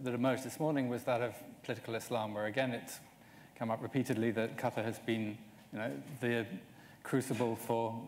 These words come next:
for, for the Brotherhood and for other Islamist movements in, in, in the region. Do you think that you did back the wrong horse? And how is that gonna change? There have been reports that the Brotherhood is gonna be expelled from Qatar altogether.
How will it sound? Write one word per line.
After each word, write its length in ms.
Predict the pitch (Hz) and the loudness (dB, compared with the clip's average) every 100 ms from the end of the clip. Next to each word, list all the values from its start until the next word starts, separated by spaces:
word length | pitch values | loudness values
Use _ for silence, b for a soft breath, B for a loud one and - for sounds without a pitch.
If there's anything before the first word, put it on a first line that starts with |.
| - | -10
for, 520 | - 120 117 113 131 | -4 -2 0 -2 -4
for 100 | - | -4
the 100 | 113 | -2
Brotherhood 420 | 110 120 117 120 110 | 2 2 2 2 0
and 120 | 104 | -2
for 100 | 117 | -2
other 140 | 110 | 0
Islamist 420 | 110 - 113 110 | -2 -2 -2 -2
movements 540 | 117 113 113 117 - - - | -2 0 0 -4 -6 -12 -8
in, 240 | 113 117 - - - | -4 -4 -6 -14 -8
in, 180 | 120 131 | -6 -4
in 140 | 127 123 | -2 0
the 80 | |
region. 320 | 123 127 113 98 | 2 2 0 0
Do 60 | |
you 80 | 147 | 0
think 160 | 147 151 | 2 0
that 140 | 135 | 0
you 100 | 123 | -2
did 300 | 113 143 - | 0 0 2
back 360 | 117 107 - - - - | 0 0 -4 -14 -14 -8
the 80 | 110 | -2
wrong 180 | 104 | -2
horse? 380 | 95 98 117 - - B B B B B B | -2 -4 -6 -8 -16 B B B B B B
And 440 | 120 120 120 120 120 - | 0 2 4 2 -2 -2
how 180 | 139 | 0
is 100 | 143 | 2
that 160 | 147 - | 2 0
gonna 160 | 123 120 | 0 0
change? 300 | 139 113 - | 0 0 0
There 100 | 107 | 0
have 180 | 143 | 2
been 160 | - 117 | 0 -2
reports 380 | 107 127 120 117 | 0 0 0 0
that 200 | 120 117 | -4 -4
the 80 | 117 | -4
Brotherhood 440 | - 120 120 113 120 233 - B B B | 2 2 2 -2 -4 -12 -12 B B B
is 120 | 120 | -2
gonna 180 | - 120 | 2 2
be 300 | 117 117 110 151 - - - | 4 4 2 -2 -8 -10 -10
expelled 400 | 131 - 123 120 | -10 -2 2 2
from 160 | - 117 | 0 -2
Qatar 240 | - 117 | 0 0
altogether. 520 | 117 110 117 120 101 | 0 -2 0 0 0